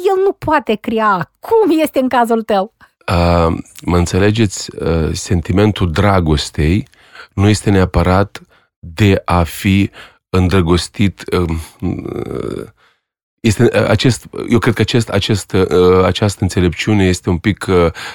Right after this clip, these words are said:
Speaker 2: uh, greșit,
Speaker 1: Eronată?
Speaker 2: g-, greșit interpretată, pentru că fiecare om de creație trebuie să găsească puteri,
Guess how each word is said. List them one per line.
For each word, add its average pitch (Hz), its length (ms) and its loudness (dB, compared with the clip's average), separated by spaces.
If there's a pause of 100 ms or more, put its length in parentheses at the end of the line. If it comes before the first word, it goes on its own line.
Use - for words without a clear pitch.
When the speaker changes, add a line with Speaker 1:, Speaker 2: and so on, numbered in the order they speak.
(160)
Speaker 2:
uh, 87 680 2 (1300)
greșit, 196 520 2
Speaker 1:
Eronată? 160 280 2
Speaker 2:
g-, - 100 2
greșit 107 500 0
interpretată, 98 920 -2 (420)
pentru 98 500 0
că 104 200 0
fiecare 104 680 0
om 95 240 2
de 80 100 -2
creație 80 840 -2 (500)
trebuie 113 280 4
să 110 480 0
găsească 104 800 -2
puteri, 101 680 0